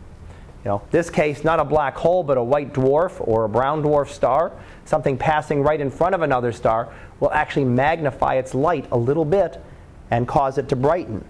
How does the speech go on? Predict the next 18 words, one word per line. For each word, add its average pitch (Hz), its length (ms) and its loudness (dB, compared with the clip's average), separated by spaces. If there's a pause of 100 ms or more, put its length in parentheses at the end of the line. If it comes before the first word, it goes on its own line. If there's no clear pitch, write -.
(480)
When 139 140 4
we 139 100 4
look 170 200 0
for 135 120 0
many, 170 300 2
many 185 300 2
of 147 100 0
those 147 240 2
events, 170 360 2
we 156 60 2
can 143 140 0
actually 143 340 0
estimate 131 460 0
how 143 200 -2
much 139 260 -2
matter 139 360 2
there 120 220 2
is 135 400 0